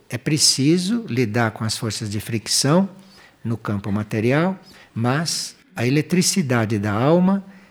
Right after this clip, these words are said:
é muito bom que esteja aí, porque é ela que une, é ela que funde, é ela que junta, é ela que reúne. Então a alma,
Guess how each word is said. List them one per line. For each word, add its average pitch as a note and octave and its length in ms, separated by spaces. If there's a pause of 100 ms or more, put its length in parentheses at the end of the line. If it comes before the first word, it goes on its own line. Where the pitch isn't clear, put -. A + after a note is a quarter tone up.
(380)
é B2 100
muito D3 340
bom A#2 240
que A2+ 100
esteja B2+ 500
aí, E3+ 420 (280)
porque B2+ 260
é C#3 340
ela G#3 220
que G#3 180
une, B2 460 (680)
é B2+ 260
ela G3+ 320
que G#3 300 (140)
funde, B2 840 (520)
é B2 200
ela G3 220
que G3 180
junta, C#3+ 760 (220)
é A#2+ 200
ela F3+ 220
que F3+ 140
reúne. G#2+ 600 (960)
Então G3+ 360
a D3+ 120
alma, C3+ 600